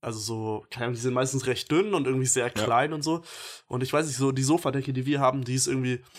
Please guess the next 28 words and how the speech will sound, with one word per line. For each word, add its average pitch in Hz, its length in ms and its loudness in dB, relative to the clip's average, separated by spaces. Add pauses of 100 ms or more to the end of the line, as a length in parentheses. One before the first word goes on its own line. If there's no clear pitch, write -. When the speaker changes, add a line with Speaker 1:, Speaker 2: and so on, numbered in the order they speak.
(320)
Speaker 1:
so 143 260 0
klein, 139 520 2
dass 127 160 0
ich 127 140 -2
irgendwie, 131 580 4 (840)
keine 135 200 2
Ahnung, 127 200 2
also 120 160 0
ich 135 120 -2
krieg - 160 0
da 156 120 4
so 139 120 4
mein 135 240 2
halbes 151 320 4
Bein 127 320 2
drunter 110 320 -6
gefühlt, 107 300 -8
aber 123 160 2
mehr 131 200 4
nicht. 113 380 -2
Speaker 2:
<laughs> - 80 -12
Speaker 1:
Also 135 240 2
die 165 80 0
ist, 156 320 -2
die 170 60 2
ist 156 100 2
sehr 156 180 6
klein. 104 380 -2